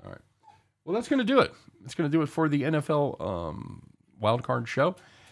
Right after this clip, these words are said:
We're talking about doing a live broadcast on Monday night, which I don't think we've fi-, final-, finalized those plans yet, but I think we're, we're talking about doing that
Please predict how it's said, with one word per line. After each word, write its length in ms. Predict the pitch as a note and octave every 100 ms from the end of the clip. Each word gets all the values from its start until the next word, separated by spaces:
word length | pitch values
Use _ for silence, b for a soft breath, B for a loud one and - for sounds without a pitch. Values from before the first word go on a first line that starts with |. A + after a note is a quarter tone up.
| b -
We're 160 | A3+
talking 320 | - A#3+ A#3+ A3
about 200 | F#3+ E3+
doing 200 | F#3+ F3
a 40 |
live 360 | D#3 E3 E3+ D3
broadcast 520 | E3 D#3 F3 D#3 D3+
on 120 | C#3
Monday 240 | D3+ D3+
night, 220 | C#3+ C#3+ B2+
which 160 | A2
I 60 | A#2+
don't 80 | B2+
think 120 | A#2
we've 120 | G2+
fi-, 200 | - -
final-, 360 | G2+ A#2+ B2 F#2+
finalized 500 | A#2+ B2 A#2 A#2 A2+
those 180 | A2
plans 340 | - A2+ A#2 A2
yet, 180 | A2+ -
but 120 | F2+
I 80 | F#2+
think 160 | G#2
we're, 160 | G2 F2
we're 180 | F2 F#2
talking 200 | G2 F#2+
about 160 | F2
doing 260 | F#2+ F#2+ F#2
that 260 | F#2 F2+